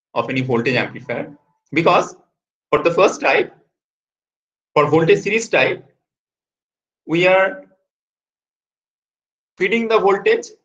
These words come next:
at the input of the back network, and from the output of the back network, the voltage signal is developed, which is connected in series path. So both the input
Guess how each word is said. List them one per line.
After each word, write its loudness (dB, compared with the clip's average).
at -2
the -6
input -8
of -2
the -4
back -4
network, -6
and -4
from -2
the -2
output 2
of 2
the 0
back -2
network, -6
the -2
voltage -2
signal -6
is -8
developed, -2
which -8
is -12
connected -2
in -10
series -12
path. -20
So -2
both 2
the 2
input -4